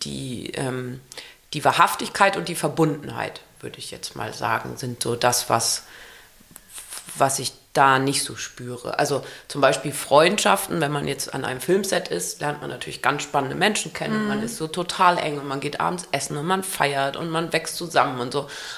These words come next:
Speaker 1: Aber nach anderthalb Monaten gehen dann auch alle zum nächsten Film und da wachsen sie dann da alle zusammen. Und
Speaker 2: Das
Speaker 1: hier
Speaker 2: hat
Speaker 1: ist
Speaker 2: keine
Speaker 1: es
Speaker 2: Tiefe?
Speaker 1: Ge-, hier, genau, es hat keine Tiefe. Und hier ist es so, wir wachsen halt immer, immer mehr zusammen.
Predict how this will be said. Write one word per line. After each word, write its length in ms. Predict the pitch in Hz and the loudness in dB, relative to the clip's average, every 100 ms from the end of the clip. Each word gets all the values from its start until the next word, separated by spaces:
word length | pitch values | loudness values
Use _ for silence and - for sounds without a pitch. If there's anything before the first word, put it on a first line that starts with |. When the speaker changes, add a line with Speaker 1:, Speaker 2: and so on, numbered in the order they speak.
| - | 2
Speaker 1:
Aber 180 | 185 160 | 6 6
nach 240 | 143 - - - - | 4 0 -10 -20 -6
anderthalb 480 | - 143 127 143 117 | 0 2 2 0 -4
Monaten 380 | 127 156 170 196 | -2 2 2 2
gehen 140 | 180 | 0
dann 140 | 180 175 | 0 0
auch 200 | 156 - | 0 2
alle 400 | 147 151 147 - - _ _ - | 4 6 4 2 -10 _ _ -12
zum 160 | 143 | -6
nächsten 320 | 127 156 180 | -4 -4 -6
Film 420 | 190 202 208 220 - - | -4 -2 -2 -2 -8 -8
und 340 | 143 175 170 | -6 -4 -2
da 160 | 170 170 | 0 0
wachsen 300 | 170 - 170 | -2 -6 -8
sie 100 | 180 | -2
dann 180 | 180 180 | 2 8
da 200 | 147 101 | 8 6
alle 180 | - | 2
zusammen. 400 | - - 135 135 | -8 -6 -4 -4
Und 260 | 123 139 131 - - - - - | -4 -8 -8 -16 -20 -20 -14 0
Speaker 2:
Das 80 | |
Speaker 1:
hier 100 | 156 160 | 6 6
Speaker 2:
hat 60 | |
Speaker 1:
ist 80 | 185 | 6
Speaker 2:
keine 200 | 202 180 | 2 2
Speaker 1:
es 60 | 180 | 0
Speaker 2:
Tiefe? 340 | 226 233 285 339 - | -2 -2 -6 -6 -6
Speaker 1:
Ge-, 100 | - | -4
hier, 220 | 165 143 - | -2 -2 -2
genau, 280 | 202 180 - | 0 0 -2
es 120 | - | -8
hat 120 | 143 - | -10 -8
keine 240 | 165 175 | -6 -6
Tiefe. 240 | 165 143 | -8 -8
Und 140 | 139 139 | -8 -6
hier 160 | - | -4
ist 80 | 151 | -2
es 160 | 185 180 | -2 0
so, 320 | 196 208 208 - - - | 4 4 2 -10 -20 -10
wir 140 | 165 | 0
wachsen 300 | 156 139 160 | 2 2 -2
halt 180 | 151 147 - | -6 -6 2
immer, 420 | 190 185 175 160 | 4 4 2 0
immer 260 | 165 165 160 | 0 0 0
mehr 320 | 165 185 135 | 2 2 2
zusammen. 400 | - - - 127 | -2 -10 -12 -14